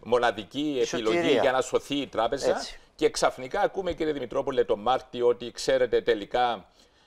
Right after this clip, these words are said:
Speaker 1: βγαίνουμε σε μια περίπου εξαναγκαστική διαδικασία. Ακούσαμε ακόμη και εκεί ότι υπάρχει τρομερό ενδιαφέρον, σπέβδουν οι διάφοροι επενδυτές, συνοστίζονται στα γραφεία του Υπουργείου Οικονομικών και της Συνεργατικής ποιος θα πρωτοπάρει την τράπεζα. Είναι τόσο υγιής και τόσο καλή επένδυση που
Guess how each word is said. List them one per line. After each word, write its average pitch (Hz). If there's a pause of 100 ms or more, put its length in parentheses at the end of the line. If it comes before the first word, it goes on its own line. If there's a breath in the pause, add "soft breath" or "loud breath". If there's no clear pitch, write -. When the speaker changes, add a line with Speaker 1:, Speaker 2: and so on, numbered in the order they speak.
(140 soft breath)
Speaker 1:
βγαίνουμε 139
σε -
μια 127
περίπου 139 (200)
εξαναγκαστική 113
διαδικασία. 127 (520 soft breath)
Ακούσαμε 208
ακόμη 170
και 156
εκεί 160
ότι 151
υπάρχει 139
τρομερό 135
ενδιαφέρον, 143
σπέβδουν 156
οι 127
διάφοροι 139
επενδυτές, 123
συνοστίζονται 143
στα 127
γραφεία 120
του 143
Υπουργείου 123
Οικονομικών 127
και 139
της 131
Συνεργατικής 123
ποιος 151
θα 143
πρωτοπάρει 123
την 101
τράπεζα. 151
Είναι 127
τόσο 156
υγιής 139
και 120
τόσο 139
καλή 123
επένδυση 120
που 104